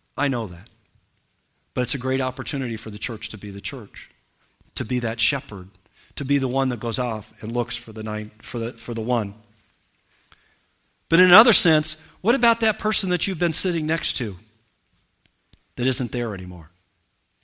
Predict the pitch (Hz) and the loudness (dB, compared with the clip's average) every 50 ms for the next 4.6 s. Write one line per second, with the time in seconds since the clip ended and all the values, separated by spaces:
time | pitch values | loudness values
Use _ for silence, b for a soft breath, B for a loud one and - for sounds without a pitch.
0 | _ _ _ _ _ _ _ _ _ _ _ _ _ _ _ _ _ _ - _ | _ _ _ _ _ _ _ _ _ _ _ _ _ _ _ _ _ _ -20 _
1 | _ _ _ _ _ _ _ _ _ _ _ - - - 123 117 113 - - 135 | _ _ _ _ _ _ _ _ _ _ _ -12 -6 -4 -2 -2 -2 -2 -4 -4
2 | 120 113 104 90 - - - - - 120 113 107 98 92 90 - - - - - | -4 -6 -6 -8 -8 -10 -12 -10 -8 -8 -6 -6 -8 -10 -14 -16 -18 -18 -20 -20
3 | _ _ _ _ _ _ _ _ _ _ _ _ _ _ _ _ _ _ _ _ | _ _ _ _ _ _ _ _ _ _ _ _ _ _ _ _ _ _ _ _
4 | - 123 127 139 143 143 - - 175 175 143 98 | -8 -6 -4 -4 -2 -2 -2 -2 -2 -4 -8 -10